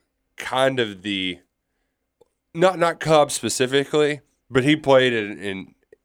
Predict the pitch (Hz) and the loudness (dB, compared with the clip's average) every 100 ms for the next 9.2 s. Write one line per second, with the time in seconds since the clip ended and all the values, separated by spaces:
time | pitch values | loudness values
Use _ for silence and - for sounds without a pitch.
0 | _ 120 117 107 98 92 90 87 85 87 | _ -6 -4 -2 -2 -2 -2 -6 -4 -6
1 | 82 73 82 - - 117 117 117 123 117 | -6 -14 -16 -14 -2 0 2 2 2 0
2 | 123 - 151 135 131 131 120 120 113 110 | -4 -4 -2 0 0 -2 -4 -4 -2 -2
3 | 104 104 104 101 95 - _ _ - 117 | 0 0 0 -4 -6 -12 _ _ 0 0
4 | - _ _ 202 208 180 180 180 - 139 | 0 _ _ 4 6 8 6 4 -2 -4
5 | 131 170 156 147 135 120 120 107 107 104 | 0 0 2 2 2 -2 -4 -2 2 2
6 | 101 104 95 98 107 110 107 107 104 - | 2 -4 -8 -2 -2 0 0 0 -2 -2
7 | 101 98 95 87 90 95 98 101 95 90 | -2 -2 -4 -6 -4 -2 -2 -6 -6 -10
8 | 87 87 95 92 90 87 85 87 - 90 | -10 -6 -4 -4 -4 -4 -6 -10 -12 -12
9 | - | -14